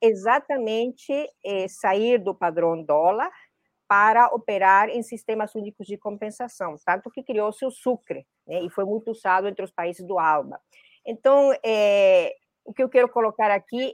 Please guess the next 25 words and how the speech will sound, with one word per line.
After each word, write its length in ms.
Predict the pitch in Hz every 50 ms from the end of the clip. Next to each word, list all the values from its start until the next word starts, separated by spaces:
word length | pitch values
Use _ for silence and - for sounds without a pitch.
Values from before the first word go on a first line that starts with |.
| 233
é 60 | 226 226 226 -
que 280 | 254 240 233 240 233 -
a 80 | - 208
América 460 | 208 208 220 220 233 233 233 220 202
Latina, 640 | 196 185 180 - _ - 240 254 262 254 220 190 185
e 60 | 180
particularmente 720 | - 196 - - 220 - 196 196 196 185 190 190 - -
a 40 | 190
América 320 | 180 185 185 185 - 185
do 120 | 170 170 165
Sul, 200 | - - 202 190 -
foi 120 | - 202 214 _
pioneira 680 | - 269 262 247 233 220 220 226 226 226 226 220 196 165 160 - _
nesse 260 | 160 160 175 - 156
debate, 440 | 143 151 - - 147 147 160 170 - _ _ 220 220 -
pioneira 640 | _ 254 247 226 214 196 196 196 202 202 202 180 165
nessa 280 | 160 170 170 - 165
proposta, 760 | - - - 147 - - 143 143 151 165 - _ - 240 285 - _ _ _ _ _ _ _ -
e 80 | 302
o 40 | 302
que 120 | - 320
chama 280 | 294 - 339 339 330 330
muito 280 | 294 285 302 294 - 277
a 60 | 269
atenção 580 | 269 - 233 220 220 220 - 247 240 247 254